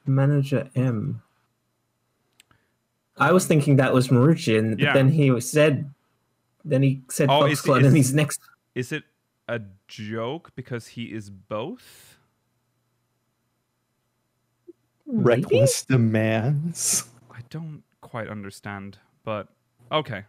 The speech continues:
Speaker 2: I guess that's a joke we just don't get. Speaking of reckless demands, the operations team is always prepared to immediately respond to critical in-game issues and bugs. The hardest part about that might be how, no matter what time or day of,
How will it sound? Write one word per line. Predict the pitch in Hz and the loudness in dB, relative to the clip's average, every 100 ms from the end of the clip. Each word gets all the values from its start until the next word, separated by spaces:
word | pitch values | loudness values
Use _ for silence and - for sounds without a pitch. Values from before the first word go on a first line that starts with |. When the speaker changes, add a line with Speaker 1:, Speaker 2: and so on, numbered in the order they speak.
| _ | _
Speaker 2:
I | 131 | -8
guess | 135 127 | -6 -6
that's | 120 - | -8 -8
a | |
joke | 113 110 - | -6 -6 -6
we | 110 | -10
just | 107 - | -10 -10
don't | 107 | -10
get. | 104 95 _ _ _ _ - | -8 -10 _ _ _ _ -20
Speaking | - 226 220 | -12 -10 -6
of | 208 147 | -4 -2
reckless | 143 151 135 | -2 -4 -8
demands, | 135 120 110 110 110 | -6 -6 -6 -10 -12
the | 104 | -8
operations | 147 156 151 180 - 170 | -8 -6 -8 -8 -10 -16
team | - 156 139 135 | -12 -8 -8 -8
is | 131 | -10
always | 127 131 175 208 | -6 -6 -6 -10
prepared | - - 117 113 | -14 -8 -6 -6
to | 127 | -8
immediately | 123 123 151 202 196 | -6 -6 -6 -8 -8
respond | 190 - 131 113 | -10 -8 -10 -8
to | 127 | -12
critical | - 147 151 170 | -10 -10 -10 -10
in-game | 123 123 117 117 | -8 -6 -6 -8
issues | 92 - 95 | -10 -14 -14
and | 101 104 | -12 -6
bugs. | 139 101 104 - _ _ _ _ | -6 -6 -12 -20 _ _ _ _
The | 123 131 | -8 -6
hardest | 165 196 - | -4 -8 -6
part | 160 135 | -4 -4
about | 123 113 104 | -4 -6 -6
that | 113 | -8
might | 107 120 120 | -6 -8 -8
be | 120 113 | -10 -10
how, | 104 151 131 110 127 | -6 -4 -4 -6 -8
no | 117 120 | -6 -4
matter | 123 117 | -2 -4
what | 113 127 - | -4 -8 -8
time | 135 127 | -8 -6
or | 120 | -6
day | 107 120 | -4 -4
of, | 117 | -4